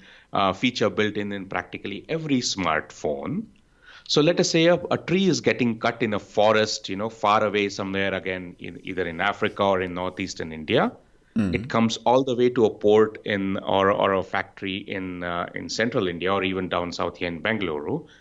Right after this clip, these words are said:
Speaker 1: gets made into this beautiful table, you know, on which we all can have our family dinner. And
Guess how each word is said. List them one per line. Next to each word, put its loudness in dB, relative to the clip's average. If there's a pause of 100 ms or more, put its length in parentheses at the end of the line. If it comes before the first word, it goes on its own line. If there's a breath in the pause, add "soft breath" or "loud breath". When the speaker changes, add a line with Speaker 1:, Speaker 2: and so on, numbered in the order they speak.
(300 loud breath)
Speaker 1:
gets -2
made 0
into -2
this -6
beautiful 4
table, 0 (100)
you -10
know, -2
on -2
which -6
we 0
all 2
can -2
have 0
our 0
family -4
dinner. -4 (720 loud breath)
And 0